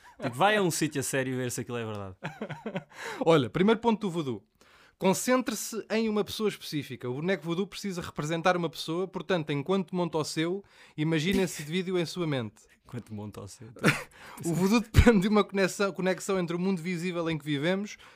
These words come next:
Speaker 2: e o mundo invisível onde os espíritos residem. Foque na pessoa que deseja representar com o boneco para canalizar o espírito dela.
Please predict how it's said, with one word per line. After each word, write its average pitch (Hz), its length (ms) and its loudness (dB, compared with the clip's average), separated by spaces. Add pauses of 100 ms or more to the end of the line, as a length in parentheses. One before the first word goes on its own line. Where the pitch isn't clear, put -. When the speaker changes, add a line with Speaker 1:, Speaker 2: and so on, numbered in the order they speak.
(100)
Speaker 2:
e 160 80 -4
o - 20 -2
mundo 180 240 0
invisível 175 540 -2
onde 170 160 -4
os 156 80 -6
espíritos 175 360 -6
residem. 131 520 -4 (340)
Foque 196 360 0
na 185 100 2
pessoa 185 340 -2
que 143 80 -14
deseja 151 300 -4
representar 151 540 -2
com 170 120 -4
o 156 40 -2
boneco 156 340 -2
para 165 160 -2
canalizar 165 460 -4
o 156 40 -4
espírito 156 400 -10
dela. 117 300 -2